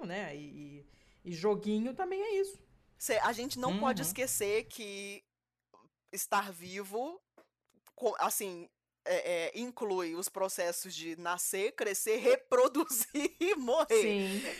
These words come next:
Speaker 2: Então,
Speaker 1: sim.
Speaker 2: essa parada do reproduzir, é, e eu, como uma feminista sex positive que sou, eu tô sempre pensando nessas questões de por que que a sexualidade e o gênero são tão importantes pra, pra maneira como a gente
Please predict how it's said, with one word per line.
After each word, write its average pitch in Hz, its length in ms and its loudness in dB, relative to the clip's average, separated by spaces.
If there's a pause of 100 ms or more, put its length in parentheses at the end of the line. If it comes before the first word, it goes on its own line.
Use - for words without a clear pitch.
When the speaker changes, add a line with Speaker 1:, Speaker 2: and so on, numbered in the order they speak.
Speaker 2:
Então, 262 380 2
Speaker 1:
sim. 247 60 6
Speaker 2:
essa 294 220 4
parada 220 420 4
do 214 160 -4
reproduzir, 196 920 -6 (140)
é, 160 240 0
e 196 220 -4
eu, 190 240 0
como 175 520 -2
uma 165 300 -2
feminista 170 600 -6
sex - 320 -2
positive 165 600 -2 (100)
que - 80 -18
sou, 170 400 -4 (480)
eu 190 140 -4
tô 208 140 2
sempre 247 540 -4
pensando 196 960 -4
nessas 202 360 -2
questões 143 600 -10
de 175 100 -12
por 196 280 -12
que 240 320 -2
que 190 360 -10
a 175 100 0
sexualidade 170 880 -4
e 156 40 -10
o - 20 -14
gênero 165 400 -6
são 180 160 -6
tão 220 160 -6
importantes 175 600 -8
pra, 156 240 -4
pra 170 260 -10
maneira 170 260 -6
como 170 180 -12
a - 20 -12
gente 180 420 -12